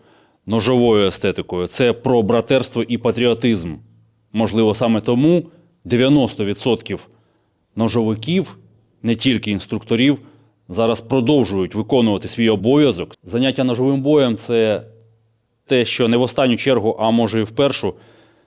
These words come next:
формує відчуття контакту. А в нашій зграї ще й дуже поширеним відчуття того самого братерства. Адже недарма в залі харківського осередку великими літерами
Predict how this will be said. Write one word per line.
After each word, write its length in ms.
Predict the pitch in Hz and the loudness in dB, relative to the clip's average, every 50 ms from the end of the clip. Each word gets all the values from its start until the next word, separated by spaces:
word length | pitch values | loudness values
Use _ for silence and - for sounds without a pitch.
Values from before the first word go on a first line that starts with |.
| _ _ _ _ _ _ _ _ _ _ | _ _ _ _ _ _ _ _ _ _
формує 840 | - - - 143 135 131 131 143 143 143 139 131 123 117 110 95 - - - _ _ _ _ _ _ _ _ _ _ _ _ _ _ - | -10 -2 0 2 2 2 2 2 4 4 4 4 4 2 0 -2 -6 -10 -20 _ _ _ _ _ _ _ _ _ _ _ _ _ _ -12
відчуття 600 | 101 101 123 120 123 - 143 123 - - 143 123 | -6 -4 -4 -4 -2 -2 -4 -2 0 0 0 0
контакту. 680 | 107 - 127 117 110 113 - 107 92 - - - 80 - _ _ _ _ _ _ _ _ _ _ _ - | 0 0 -2 -2 -2 -2 -2 -2 -2 -2 -6 -16 -16 -18 _ _ _ _ _ _ _ _ _ _ _ -4
А 100 | 123 120 | -2 0
в 80 | 110 | 0
нашій 260 | 139 165 151 160 151 | 0 0 2 0 0
зграї 420 | 117 107 117 135 135 127 120 113 104 | 0 0 0 2 2 2 2 0 0
ще 180 | - - 135 | -2 -2 -2
й 140 | 127 120 107 - - - | -2 -2 -2 -6 -8 -6
дуже 260 | 113 135 139 120 113 | -2 0 0 0 0
поширеним 800 | 113 123 104 - - 147 139 131 120 113 110 104 104 98 98 95 92 - _ _ _ _ _ _ - | 0 -2 -4 0 0 2 2 2 2 0 0 -2 -2 -4 -4 -6 -8 -12 _ _ _ _ _ _ -10
відчуття 680 | 92 101 98 - 110 107 - 127 120 117 107 98 107 - - _ _ _ _ _ _ _ - | -10 -8 -6 -6 -8 -4 0 0 2 2 0 -2 -4 -14 -20 _ _ _ _ _ _ _ -6
того 200 | - 127 117 117 | -2 -2 0 0
самого 400 | 110 - 127 113 113 104 95 107 | 0 0 0 0 0 -2 -4 -4
братерства. 580 | 95 104 117 110 - - 90 76 - - - 110 | -4 -2 -2 -4 -2 -4 -8 -8 -8 -10 -8 -6
Адже 160 | 95 117 120 | -2 0 0
недарма 420 | 127 127 120 135 131 120 123 117 | 0 2 2 2 2 2 2 0
в 80 | 104 87 | 0 -2
залі 360 | 92 110 120 117 110 107 95 - - | -2 0 0 2 2 0 -2 -4 -10
харківського 600 | - - 131 123 120 - 113 107 - - 120 110 | -6 -2 -2 -2 -2 -4 -8 -10 -8 -6 -2 -2
осередку 720 | 110 104 - - 117 127 139 131 135 - - 120 104 95 - - - | -2 -2 -2 -2 0 2 2 0 0 -2 -6 -4 -4 -6 -8 -12 -10
великими 600 | 104 98 104 117 127 135 123 - 123 117 117 113 | -6 -2 0 2 2 2 2 2 2 2 2 2
літерами 760 | 113 135 151 - 127 117 117 113 110 110 107 101 98 92 87 | 2 0 0 0 0 0 0 0 0 -2 -2 -4 -4 -6 -10